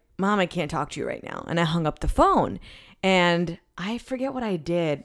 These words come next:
I don't know where I was going, but I was driving and just crying so much that there was, like,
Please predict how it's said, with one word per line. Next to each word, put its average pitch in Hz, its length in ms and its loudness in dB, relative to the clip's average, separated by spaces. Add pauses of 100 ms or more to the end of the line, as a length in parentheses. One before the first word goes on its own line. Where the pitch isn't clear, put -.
(120)
I 202 60 0
don't 262 80 4
know 330 80 6
where 247 120 8
I 214 60 10
was 185 100 6
going, 156 360 4
but 170 80 8
I 180 80 8
was 170 120 0
driving 175 460 2
and 175 80 -2
just 147 160 -6
crying 170 460 2
so 196 160 0
much 180 180 2
that - 80 -6
there 170 140 0
was, 160 100 -4
like, 160 220 -4